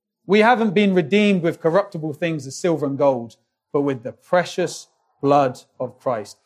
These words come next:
That which is truly precious is only found from heaven. And we've been partakers of that now. We partake with that.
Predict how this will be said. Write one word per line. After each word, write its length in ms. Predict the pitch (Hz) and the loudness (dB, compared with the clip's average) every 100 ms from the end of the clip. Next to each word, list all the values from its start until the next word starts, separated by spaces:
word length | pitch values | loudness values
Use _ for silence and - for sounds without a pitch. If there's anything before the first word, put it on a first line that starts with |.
| _ | _
That 200 | 254 294 | 2 2
which 160 | 285 208 | 0 -2
is 100 | - | -2
truly 300 | 262 240 202 | 2 2 2
precious 360 | 220 196 170 | 0 -2 -4
is 100 | 151 208 | 0 0
only 160 | 202 | 0
found 320 | - 196 160 | 0 0 0
from 160 | 175 151 | -2 -2
heaven. 400 | 165 131 110 104 _ _ _ _ _ _ - | -2 -2 -6 -10 _ _ _ _ _ _ -8
And 160 | 170 | 0
we've 240 | 190 247 - | 2 2 2
been 200 | 220 180 | -2 0
partakers 520 | 185 156 202 196 147 | -2 0 -2 -2 -4
of 120 | 135 | -4
that 140 | 135 143 | -4 -8
now. 160 | 123 | -8
We 240 | 123 190 214 | -4 -2 -4
partake 480 | - 170 - 170 143 | -2 -4 -2 -6 -2
with 200 | 180 139 | -4 -4
that. 300 | 127 98 | -8 -8